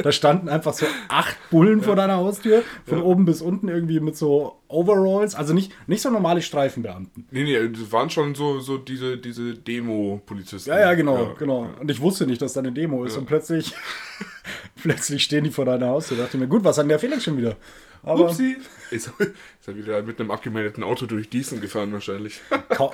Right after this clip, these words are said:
Speaker 1: kaum reden wir über, im Podcast übers Kiffen, schon stehen sie vor der Haustür, ey. <laughs>
Speaker 2: Gott.
Speaker 1: Ah.
Speaker 2: Ähm, auf jeden Fall hatte ich mehr Polizei vor der Tür als gestern bei der Grenzkontrolle aus der Rück-,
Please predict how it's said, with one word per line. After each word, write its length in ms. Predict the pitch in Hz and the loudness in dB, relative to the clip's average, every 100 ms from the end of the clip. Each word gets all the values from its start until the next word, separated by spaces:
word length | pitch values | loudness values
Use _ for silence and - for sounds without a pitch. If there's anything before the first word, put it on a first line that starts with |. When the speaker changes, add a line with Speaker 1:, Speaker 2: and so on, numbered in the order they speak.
| - | 2
Speaker 1:
kaum 180 | 139 143 | 2 2
reden 220 | 143 143 | 0 0
wir 80 | 139 | 0
über, 180 | 143 147 | -2 -2
im 140 | 131 | -4
Podcast 500 | - 151 156 143 - | -4 -4 -2 -4 -4
übers 240 | 135 123 - | -6 -6 -2
Kiffen, 380 | 175 170 175 | -2 2 0
schon 220 | 160 160 143 | 2 0 0
stehen 240 | 156 156 | 2 0
sie 80 | 143 | 2
vor 100 | 156 | 4
der 100 | 143 | 6
Haustür, 300 | - - 127 | 6 2 -2
ey. 220 | 120 127 - | -2 -2 -6
<laughs> 1400 | 165 - 139 - - - - - - - - - - - | -10 -10 -16 -16 -14 -14 -14 -18 -16 -12 -10 -10 -14 -20
Speaker 2:
Gott. 440 | - - - - - - 104 - - - - - 202 | -16 -14 -12 -14 -16 -16 -18 -20 -20 -18 -12 -8 0
Speaker 1:
Ah. 460 | 214 196 170 147 143 | 4 8 8 6 6
Speaker 2:
Ähm, 440 | 143 139 135 135 - _ _ - | 6 6 4 0 -14 _ _ 6
auf 280 | 131 175 185 | 8 8 6
jeden 240 | 185 156 | 0 2
Fall 300 | 135 107 92 117 | 2 2 0 -4
hatte 160 | 160 185 | -2 -2
ich 280 | 185 202 - - | -2 -8 -18 -14
mehr 280 | 135 135 175 | -4 0 2
Polizei 400 | 170 156 147 147 | 0 -6 0 0
vor 140 | 147 131 | 0 -4
der 120 | 131 | -4
Tür 260 | 160 165 | -2 -2
als 180 | 85 120 | -2 -4
gestern 400 | 151 156 139 127 | -6 -4 -4 -2
bei 120 | 123 123 | 0 0
der 160 | 123 | -2
Grenzkontrolle 960 | 113 107 143 - 135 135 127 127 135 - | -4 -6 -6 -6 -12 -8 -6 -2 -2 -2
aus 200 | 110 117 | -4 -4
der 200 | 117 113 | -6 -6
Rück-, 140 | 165 | -8